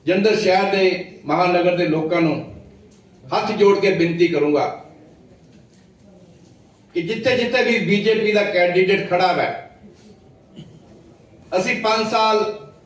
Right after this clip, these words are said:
ਕਾਂਗਰਸ ਦੇ ਦੇਖ ਲਏ, ਤਿੰਨ ਸਾਲ ਅਸੀਂ ਝਾੜੂ ਵਾਲਿਆਂ ਦੇ ਦੇਖ ਲਏ, ਤਿੰਨ ਸਾਲ ਦੇ ਵਿੱਚ ਇੱਕ ਡੱਕਾ ਨਹੀਂ ਗੋਰਾ ਕੀਤਾ ਇਹਨਾਂ ਨੇ। ਸ਼ਹਿਰ ਦੇ ਬੁਰੇ ਹਾਲਾਤ ਹੈ,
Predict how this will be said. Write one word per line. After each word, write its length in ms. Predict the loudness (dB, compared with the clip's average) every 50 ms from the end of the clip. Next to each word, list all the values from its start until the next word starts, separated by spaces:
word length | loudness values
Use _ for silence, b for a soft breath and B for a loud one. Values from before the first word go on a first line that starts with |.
| -20 -20 -20 -20 _ _ -20 _ _ _ _ _ _
ਕਾਂਗਰਸ 440 | 0 2 2 4 4 4 4 4 4
ਦੇ 60 | 4
ਦੇਖ 260 | 4 4 2 2 2
ਲਏ, 440 | 4 4 4 2 2 -2 -4 -8 -10 -14 -18 -20 -20 -20 -20 -20 -20 -20 -20 -20 -20 -20 -20 -20 -20 _ _ _ _ -6 _
ਤਿੰਨ 220 | 0 0 2 0 0
ਸਾਲ 360 | 0 2 2 2 2 0 0
ਅਸੀਂ 200 | 0 0 0 0
ਝਾੜੂ 280 | 0 2 2 4 4 4
ਵਾਲਿਆਂ 300 | 4 4 4 4 2 2
ਦੇ 100 | 2 2
ਦੇਖ 240 | 2 0 2 2
ਲਏ, 400 | 2 2 2 0 -2 -4 -8 -12 -16 -20 -20 -20 _ _ -20 -20 -20 _ _ _ _ _ _ _ -4 _
ਤਿੰਨ 220 | -2 0 0 0
ਸਾਲ 280 | -2 0 0 0 2 2
ਦੇ 120 | 2 4
ਵਿੱਚ 140 | 4 2 2
ਇੱਕ 280 | 0 -2 -4 -8 -4 -2
ਡੱਕਾ 380 | -2 -2 -2 -2 -2 0 0
ਨਹੀਂ 140 | 0 0 0
ਗੋਰਾ 240 | 2 2 2 2 2
ਕੀਤਾ 260 | 2 0 0 0 0
ਇਹਨਾਂ 180 | 0 0 -2 -4
ਨੇ। 120 | -6 -10 -12 -16 -18 -18 -20 -20 -20 -20 -20 -20 -20 -20 -20 -20 -20 -20 -20 -20 -20 _ _ _ _ -20 -20 -20 -20 _ _ -20 -20 -20 _ -20 -20 -20 -20
ਸ਼ਹਿਰ 280 | -4 -2 0 0 2 2
ਦੇ 180 | 2 0 2 2
ਬੁਰੇ 260 | 2 4 4 4 2
ਹਾਲਾਤ 380 | 2 2 2 2 2 2 2
ਹੈ, 480 | 0 0 0 0 -2 -4 -8 -12 -16